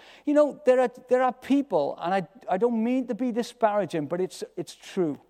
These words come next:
right? There are people in churches up and down the, this land this morning. They sing the songs. They sit in the wonderful ministry. They, they even amen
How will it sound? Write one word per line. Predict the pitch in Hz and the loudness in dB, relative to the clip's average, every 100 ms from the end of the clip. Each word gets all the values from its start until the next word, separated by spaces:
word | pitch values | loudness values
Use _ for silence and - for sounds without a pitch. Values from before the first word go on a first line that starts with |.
| _ _ _ | _ _ _
right? | 143 165 - - - _ | -8 -8 -8 -20 -20 _
There | 220 | 0
are | 226 | 0
people | 220 277 277 302 | 0 -2 0 0
in | 302 | 0
churches | - 220 175 147 165 - | 0 0 0 -2 -8 -2
up | 233 254 | -2 0
and | 269 220 | -2 2
down | 226 226 214 | 2 2 -2
the, | 185 - | -6 -6
this | 208 - | -8 -4
land | 226 226 | -4 -2
this | 226 - 160 | -4 -6 -6
morning. | 139 131 135 170 - _ _ _ _ _ _ _ - | -6 -6 -10 -12 -16 _ _ _ _ _ _ _ -10
They | - | -10
sing | - 240 | -2 0
the | 247 | 0
songs. | 240 - 170 220 240 - - _ _ _ - | -2 0 2 0 -4 -10 -20 _ _ _ -8
They | 170 | -8
sit | - 240 | -4 -2
in | 208 | 0
the | 196 | 0
wonderful | 170 202 254 262 254 262 | 0 0 0 0 0 -2
ministry. | 226 240 254 - - 160 | 0 0 -4 -4 -6 -4
They, | 196 - | -6 -4
they | 208 | -4
even | 240 247 254 | -2 -2 0
amen | 233 226 220 247 220 139 | 0 0 2 2 2 -2